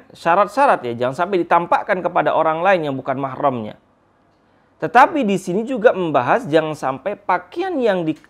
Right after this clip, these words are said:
yang dikenakan atau pakaian yang dipakai, pakaian itu sendiri ada sebagai perhiasan yang ditampakkan. Walaupun pakaian tersebut sudah secara syar'i sudah menutup semua auratnya,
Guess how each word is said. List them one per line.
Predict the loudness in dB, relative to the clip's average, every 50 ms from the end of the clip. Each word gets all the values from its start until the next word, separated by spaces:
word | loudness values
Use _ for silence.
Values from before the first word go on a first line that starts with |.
| _ _ _
yang | -4 -2 -2 -2 0 -2
dikenakan | -6 -6 -6 -6 -4 -4 -2 -2 -4 -4 -2 -4
atau | -4
pakaian | -2 -2 -4 -2 -2 -2 -2
yang | 0 -2 -2
dipakai, | -2 -4 -4 -4 -6 -6 -4 -4 -4 -4 -4 -8 _ _ _ _ _ _ _ _ _ _ _ _ _ _ _ _ _ -8
pakaian | -8 -8 -4 -2 -4 -4 -4
itu | -4 -6 -8
sendiri | -6 -6 -6 -4 -2 0 0 0 0
ada | 0 0 0 -2 -2
sebagai | -2 -4 -6 -6 -6 -4 -6 -8
perhiasan | -8 -10 -12 -10 -8 -8 -6 -6 -6 -6 -6 -8 -8 -8 -8
yang | -8 -8 -10
ditampakkan. | -8 -8 -10 -10 -10 -10 -12 -14 -14 _ -20 -20 -20 -20 _ _ _ _ _ _ _ _ _ _ _ _ _ _ _ _
Walaupun | 0 2 4 6 6 4 4 2 2
pakaian | 0 2 2 2 0 2
tersebut | -2 -2 -2 -2 2 2 2 2 2
sudah | -4 0 0 0 -2
secara | -2 -6 -12 -6 -4 0 0 0
syar'i | 0 2 0 0 0 0 -4 -4 -4 -4 -2
sudah | -2 0 2 2 2
menutup | 2 2 0 2 2 2 2 2 0 -4 -4 -4 -4
semua | -4 -2 -2 -2 0 2
auratnya, | 2 2 2 0 -2 -2 -4 -10 -10 -8 -8 -10 -12